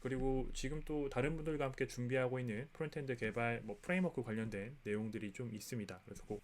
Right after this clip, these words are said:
그것도 함께 좀 말씀을 드리려고 합니다. 그리고 또 볼만한 내용들이, 어, 제일 또 예전부터 하고 싶었던 게 하나 있었는데요. 영어 기술 문서. 뭐, 그러니까 엠디엔 하나 쳐볼게요. 엠디엔은 지금 워낙 또 개인 개발자분들께서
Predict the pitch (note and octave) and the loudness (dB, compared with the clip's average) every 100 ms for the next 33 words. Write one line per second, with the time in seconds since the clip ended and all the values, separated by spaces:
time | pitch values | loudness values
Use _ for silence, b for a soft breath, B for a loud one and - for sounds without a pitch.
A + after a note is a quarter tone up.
0 | - A#2+ B2+ B2 C3 C#3 A2 C3 B B | -8 -4 -4 -2 -4 -4 -4 -4 B B
1 | B - - G#2+ G2+ B2 A#2 A2+ A#2 A2 | B -6 -6 -6 -4 -4 -2 -2 -4 -6
2 | A2 A2 G2+ A2 A2+ - - B B B | -4 -4 -4 -6 -6 -10 -16 B B B
3 | B B - D#3+ D#3+ E3+ E3 D#3+ D#3 D#3 | B B -10 -4 -2 0 0 -2 0 0
4 | D3+ D3 C#3+ C3 B2+ C3 C#3+ C#3 A#2 A2+ | 2 2 0 -2 -2 0 0 0 0 0
5 | A#2 A#2 D3 D#3+ - - - A#2 A2 G#2+ | 0 0 -2 -4 -8 -18 -16 -14 -10 -8
6 | G#2+ - - - - A#2+ C3 B2+ - C3 | -8 -10 -12 -16 -6 -2 -2 -4 -4 -2
7 | B2+ B2+ - - A#2 C#3 F3+ F#3 F3 F3+ | -2 -4 -12 -8 -2 0 0 2 2 2
8 | E3+ E3 C#3+ C#3 C3 A#2+ - G#2 G2 C3 | 0 0 -2 -2 0 -2 -4 -6 -4 -4
9 | C3+ - - B B B A2+ G#2+ A2 G#2+ | -6 -8 -4 B B B -2 0 0 -2
10 | - G#2+ G#2+ G2+ F#2+ - - - A2+ A2+ | -2 -2 -2 -4 -8 -12 -14 -6 -4 -4
11 | A#2 A#2 A#2+ D3 D#3 A#2+ G#2+ C3 A#2 G2+ | -6 -2 -2 0 0 0 0 -2 -4 -6
12 | - - A2+ A2+ C3+ C#3+ C#3 B2 A2 A#2+ | -8 -8 -8 -2 0 0 -2 -4 -2 -2
13 | D3 - B2+ B2 B2 - - B B B | -4 -6 -4 -2 -2 -6 -14 B B B
14 | - A#2+ B2+ A#2+ B2 C3 C3+ B2+ G#2+ G#2+ | -4 -2 2 6 6 8 6 6 4 0
15 | A2+ - A2+ G#2+ D3 D3+ D#3+ | -2 0 -2 -2 -2 -2 -2